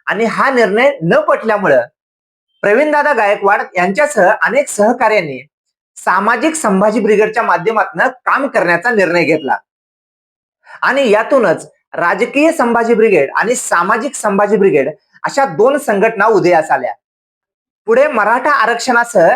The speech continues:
अनेक मुद्द्यांवर प्रवीणदादा गायकवाड यांनी काम केलं. याचबरोबर मराठा उद्योजकांची लॉबी तयार व्हावी या अनुषंगानं अहत तंजावर ते तहत पेशावर या उपक्रमाअंतर्गत मराठा समाजातले अनेक तरुण परदेशात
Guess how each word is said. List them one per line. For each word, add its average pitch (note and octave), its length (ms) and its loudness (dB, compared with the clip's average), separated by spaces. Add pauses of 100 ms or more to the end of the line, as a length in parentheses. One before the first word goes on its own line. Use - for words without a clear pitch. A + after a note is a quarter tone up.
(240)
अनेक C4+ 280 0
मुद्द्यांवर G#3 600 2 (360)
प्रवीणदादा C#4 560 0
गायकवाड G3 500 0
यांनी G3 280 0
काम F#3+ 320 -2
केलं. B2 260 -4 (420)
याचबरोबर A3 600 2
मराठा G#3 500 0
उद्योजकांची A3 920 0
लॉबी F3+ 340 2
तयार A#3+ 180 2
व्हावी F#3+ 400 0 (340)
या A3+ 180 2 (160)
अनुषंगानं A#3+ 720 0 (320)
अहत C4 200 2 (120)
तंजावर A3 460 2
ते D4 340 -2
तहत B3 200 2 (100)
पेशावर G#3 480 2 (320)
या B3+ 100 4
उपक्रमाअंतर्गत A#3+ 1160 0
मराठा A3 520 0
समाजातले A3+ 720 0
अनेक D#4 220 0
तरुण G#3 420 0 (360)
परदेशात C#4 500 0